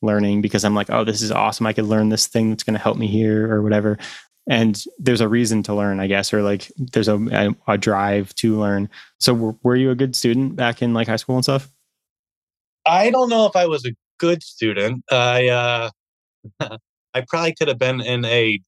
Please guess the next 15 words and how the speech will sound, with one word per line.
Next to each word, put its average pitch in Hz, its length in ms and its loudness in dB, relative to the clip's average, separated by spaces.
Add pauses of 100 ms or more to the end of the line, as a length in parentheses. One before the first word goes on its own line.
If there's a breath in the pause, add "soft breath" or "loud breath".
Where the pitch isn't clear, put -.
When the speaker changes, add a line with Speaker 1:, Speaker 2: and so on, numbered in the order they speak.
(520)
Speaker 2:
better 127 240 2
group 123 280 0
of 117 160 0
friends. 151 520 -2 (640)
We 123 140 2
were 120 120 2
kind 110 200 -2
of 92 60 -4
the 92 60 -6 (100)
troublemakers. 87 800 -4
So, 110 500 2 (600)
you 123 140 2
know, 113 360 0
school 196 640 0
was 127 640 -2